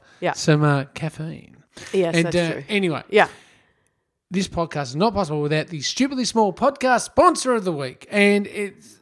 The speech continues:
Speaker 2: we've been saying it all week. Well, for
Speaker 1: We
Speaker 2: four
Speaker 1: just
Speaker 2: days.
Speaker 1: finished saying it. Yeah.
Speaker 2: The Cosmic Psychos.
Speaker 1: Yeah.
Speaker 2: Right?
Speaker 1: Yeah.
Speaker 2: We mentioned the gigs yesterday in Victoria.
Speaker 1: Mm-hmm.
Speaker 2: Let's mention New South Wales.
Speaker 1: Oh,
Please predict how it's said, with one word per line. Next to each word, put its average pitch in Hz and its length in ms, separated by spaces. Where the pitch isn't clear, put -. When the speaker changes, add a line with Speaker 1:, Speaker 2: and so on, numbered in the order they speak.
Speaker 2:
we've 220 220
been 220 160
saying 208 280
it 165 60
all 143 140
week. - 380
Well, 139 180
for - 140
Speaker 1:
We 226 100
Speaker 2:
four 151 80
Speaker 1:
just 127 220
Speaker 2:
days. 180 80
Speaker 1:
finished 175 300
saying 143 280
it. 156 140
Yeah. 170 240
Speaker 2:
The 160 80
Cosmic 185 360
Psychos. - 520
Speaker 1:
Yeah. 156 180
Speaker 2:
Right? 180 260
Speaker 1:
Yeah. 160 160
Speaker 2:
We 156 100
mentioned 170 500
the 156 40
gigs 151 300
yesterday 175 580
in 156 140
Victoria. 175 480
Speaker 1:
Mm-hmm. 185 260
Speaker 2:
Let's 294 240
mention 214 400
New 226 100
South 220 300
Wales. 220 400
Speaker 1:
Oh, 523 260